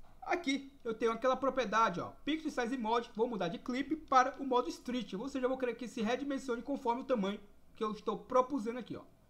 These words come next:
Então vou mudar aqui para Street. Feito isso, desenvolvedor Visual Basic, deixa eu voltar aqui, desenvolvedor Visual Basic, feito isso, o que que eu vou fazer, ó?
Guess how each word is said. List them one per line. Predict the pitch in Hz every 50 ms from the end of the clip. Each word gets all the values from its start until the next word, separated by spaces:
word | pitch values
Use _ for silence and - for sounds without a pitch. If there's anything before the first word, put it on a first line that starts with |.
| - - _ _ - - - - - - - - -
Então | - 165
vou | 165 185 190
mudar | 175 165 165 165
aqui | 156 -
para | - - 202 285
Street. | 277 - - 277 302 285 - - - - - - - - - - - - - - - - - - - - - - - _ _
Feito | - 180 180 180 180 302 294
isso, | 320 302 311 - 349 320 - - - _ _ - - - - - - - -
desenvolvedor | - 185 226 254 254 247 190 180 165
Visual | 151 170 254 302 254 - 254 262 254
Basic, | 247 247 262 254 -
deixa | - 202 220
eu | 202
voltar | 180 170 170 180
aqui, | 170 -
desenvolvedor | - 196 233 202 196 180 165 147
Visual | 139 - 240 277 269 262 262
Basic, | 254 208 208 226 214 - -
feito | - - 175 170 - 294
isso, | 285 277 277 -
o | -
que | -
que | 277 -
eu | 277 262
vou |
fazer, | 269 285 254 208 160 151 -
ó? | -